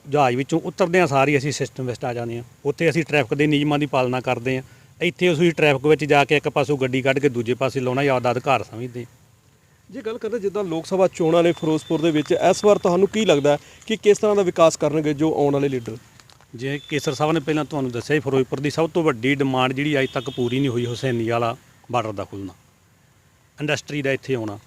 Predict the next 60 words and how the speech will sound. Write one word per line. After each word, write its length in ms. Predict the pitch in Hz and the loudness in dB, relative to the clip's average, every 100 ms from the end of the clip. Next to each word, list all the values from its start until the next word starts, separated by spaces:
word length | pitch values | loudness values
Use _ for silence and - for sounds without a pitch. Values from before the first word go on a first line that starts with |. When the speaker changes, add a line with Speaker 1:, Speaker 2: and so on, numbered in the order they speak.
| _ - _ _ _ _ _ _ _ _ - - | _ -20 _ _ _ _ _ _ _ _ -20 -8
Speaker 1:
ਸਾਡੇ 240 | 143 151 | -4 -4
ਕੋਲ 160 | 156 165 | -4 -2
ਪੀ 200 | 165 147 | -2 -2
ਜੀ 140 | 160 | 2
ਆਈ, 80 | 170 | 2
ਸਾਡੇ 220 | 156 151 | 2 0
ਕੋਲ 120 | 156 147 | -2 -4
ਤਕਰੀਬਨ 360 | 147 156 156 156 | -2 0 0 0
ਪੰਜਾਂ 300 | 151 147 143 | 0 0 0
ਦਹਾਂ 220 | 131 139 | 0 2
ਸਾਲਾਂ 240 | 147 147 | 2 0
ਤੋਂ 100 | 143 | 0
ਸਾਡੇ 260 | 139 143 143 | 0 0 0
ਪੀ 200 | 143 139 | -2 0
ਜੀ 80 | 143 | 0
ਆਈ 100 | 139 | 2
ਜਿਹੜਾ 200 | 147 147 | 0 0
ਸਾਡੇ 220 | 139 131 | -2 0
ਕੋਲ 160 | 143 | -2
ਸ-, 60 | 127 | -2
ਉਹ 220 | 143 139 - | -4 -4 -6
ਛੋਟਾ 280 | 131 127 131 | -6 -2 -2
ਸੈਂਟਰ 300 | 135 117 131 | -4 -4 -2
ਆਇਆ 140 | 131 | -2
ਸੀ, 160 | 135 151 | -2 -6
ਉਹੀ 200 | 170 160 | -2 -2
ਸਾਡਾ 240 | 180 165 147 | 0 2 2
ਅਜੇ 120 | 147 | 0
ਤੱਕ 180 | 147 139 | -2 -2
ਰੁਲੀ 220 | 135 127 | -2 -2
ਜਾਂਦਾ। 280 | 123 120 120 _ _ _ - | -2 -4 -6 _ _ _ -10
ਹੁਣ 140 | 151 | -8
ਜਾ 160 | 160 165 | -2 -2
ਕੇ 120 | 160 | 0
ਨੇਪਰੇ 320 | 156 143 147 | 0 0 -4
ਚੜ੍ਹਨ 240 | 139 151 156 | -2 -2 0
ਜਾ 200 | 131 104 | -2 -2
ਰਿਹਾ। 160 | 104 107 _ _ _ - | -6 -12 _ _ _ -18
ਵੀ 60 | 131 | -10
ਜੇ 160 | 135 151 | -6 -4
ਸਾਡੇ 280 | 135 131 | -2 0
ਲੋਕਾਂ 280 | 160 160 170 | 0 0 0
ਨੂੰ 60 | 165 | 0
ਤਾਂ 100 | 170 | 0
ਇਹੀ 260 | 160 151 170 | 0 0 2
ਉਮੀਦ 240 | 147 127 | 2 0
ਆ 40 | |
ਵੀ 80 | 143 | 0
ਜੇ 100 | 165 | 0
ਫਿਰੋਜ਼ਪੁਰ 420 | 151 139 131 143 | -2 -2 -2 -2
ਦਾ 120 | 139 147 | -2 -2
ਅਸੀਂ, 100 | 143 | -2
ਸਾਡਾ 220 | 131 135 | -4 -4
ਵਿਕਾਸ, 340 | 127 - 127 | -4 -4 -4
ਸਾਨੂੰ 180 | 139 143 | -2 -6
ਇੱਕ 100 | 151 | -4
ਬੰਦਾ 340 | 135 131 131 139 | -4 -2 -2 0
ਇਹੋ 200 | 135 151 | -2 -2
ਜਿਹਾ 120 | 139 | -4
ਚਾਹੀਦਾ 380 | 104 113 151 | -4 -6 -4